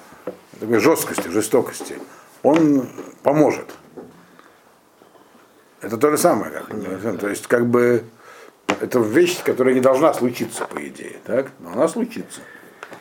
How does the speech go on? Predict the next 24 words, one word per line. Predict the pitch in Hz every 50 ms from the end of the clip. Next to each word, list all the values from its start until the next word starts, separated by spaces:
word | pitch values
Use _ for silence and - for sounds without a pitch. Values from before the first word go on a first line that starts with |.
| - - - - - - - -
То | - - - - - - - - - - - - -
есть | - -
это | 113 98
тоже | 156 156 170
управ-, | 160 139 - 139 131 123 123 -
процесс, | 117 113 120 147 147 143
управляемый | 127 135 127 123 123 127 135 135 127 123 120 117
Ашемом. | 98 - 98 82 - - - - - - - - - - - - - - - - - - -
То | - 113
есть | 117 104 - -
это | 135 120 151 131
всё | - - 170 170
относится | 131 139 147 127 - - 117
к |
понятиям | - - 127 131 131 131 - 123 117 104 92 90 -
огава. | 117 110 110 123 117 120 101 73 - - -
То | 90 87
есть | 87 - -
пр-, | - - 123 123 120 - - - - - _ - _ _ -
единство | - 135 123 127 131 139 131 127 156 220 233 - - - 143 127
может | 131 151 156 151 160
пробудиться | 151 143 135 143 160 147 131 165 147 - - - 90 78 - - - _ _ -
сверх, | - - 113 107 -
свыше. | - - 107 107 87 - - - -